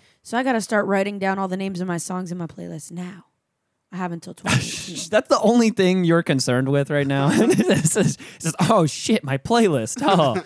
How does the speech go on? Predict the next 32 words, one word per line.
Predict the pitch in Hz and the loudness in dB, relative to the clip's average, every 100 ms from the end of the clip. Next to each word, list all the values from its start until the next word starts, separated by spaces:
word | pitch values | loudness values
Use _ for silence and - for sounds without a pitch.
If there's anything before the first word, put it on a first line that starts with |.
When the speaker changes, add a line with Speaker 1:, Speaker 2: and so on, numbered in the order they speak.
| - | -2
Speaker 1:
<laughs> | 311 269 247 - | 0 2 0 2
I | 277 | 4
have | 349 285 | 4 4
multiple. | 269 285 302 269 240 208 | 2 0 0 0 2 2
There's | 226 262 | 2 0
so | 277 | 0
much | 277 262 | -2 -2
good | 285 | -2
music | 262 254 262 | -2 -2 -4
that | 240 | -4
I've | 226 208 | -4 -2
found | 214 214 220 | -2 -2 -4
through | 208 | -8
Discover | 196 190 214 202 | -8 -6 -6 -6
Weekly. | 190 196 196 220 226 | -6 -8 -10 -10 -8
And, | - 208 202 | -6 -6 -4
like, | 185 180 - _ _ _ _ | -4 -6 -10 _ _ _ _
I | - | -2
mean, | 269 247 | 0 0
YouTube | 277 - 277 | 0 0 -2
does | 208 202 | 0 -2
me | 196 196 | -2 0
right, | 180 180 | 0 0
too. | 185 180 | -4 -2
I'll | 196 202 | 2 0
look | 214 | 0
for | - 226 | -4 -6
some | 208 | -4
weird | 185 180 175 | -2 -2 -2
shit | - | -4
on | 170 170 | -4 -4
YouTube, | 165 185 | -6 -6